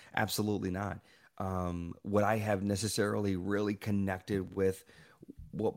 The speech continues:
I believe my purpose is on this earth to do, to, to do? I, I, you know, so I was a kid that when I was, uh, in Arkansas in that period, I talked a lot. I, I, I talked a lot. And as you can,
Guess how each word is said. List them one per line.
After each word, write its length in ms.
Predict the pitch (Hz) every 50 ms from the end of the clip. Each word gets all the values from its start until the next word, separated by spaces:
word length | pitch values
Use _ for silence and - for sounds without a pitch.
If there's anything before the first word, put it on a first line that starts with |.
| - - -
I 120 | - 104
believe 300 | 101 98 98 98 104 101
my 160 | 90 92 90 87
purpose 440 | - - 110 107 98 101 90 -
is 180 | 107 101 95 92
on 100 | 92 90
this 180 | 87 85 - - -
earth 260 | 92 95 98 95 -
to 120 | - 87
do, 160 | 85 90 92 - - -
to, 140 | - 58 50
to 160 | - - 90
do? 200 | 87 98 107 113 - - - - -
I, 120 | - 120 -
I, 60 | 98 101 - - - -
you 160 | - - 120 123
know, 160 | 110 98 - - - - - - - - _ - - -
so 180 | - - - 139
I 80 | 139 165
was 140 | 185 151
a 40 | 127
kid 340 | - - - 123 113 104 92
that 140 | 101 98 82
when 100 | 87 95
I 100 | 98 107
was, 200 | 113 107 98 92
uh, 260 | 95 87 85 85 90 - -
in 100 | 92 95
Arkansas 420 | 92 95 - 98 90 - 98 90
in 80 | 90 87
that 160 | 87 87 -
period, 340 | 107 104 98 95 90 87 90
I 60 | 87
talked 320 | - - - 90 87 -
a 60 | -
lot. 240 | - - - - - - _ -
I, 60 | - -
I, 200 | - - 92 - - - _ _ -
I 60 | -
talked 280 | 95 - 101 104 98 -
a 60 | 82
lot. 220 | 85 78 80 73 80
And 100 | 85 85
as 160 | 92 95 104
you 80 | 117
can, 200 | 101 113 101 92